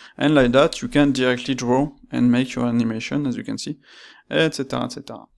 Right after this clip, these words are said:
You will be able to create, let's see, boom, a sculpt, like that, and you will directly be in the sculpt part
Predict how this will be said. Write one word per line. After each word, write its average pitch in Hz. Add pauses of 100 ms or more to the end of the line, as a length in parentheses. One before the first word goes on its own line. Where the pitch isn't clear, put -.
You 127
will 131
be 131
able 135
to 123
create, 131
let's 123
see, - (160)
boom, 127
a -
sculpt, 247 (1000)
like 117
that, 170
and 147
you 127
will 135
directly 135
be 127
in 113
the 107
sculpt -
part -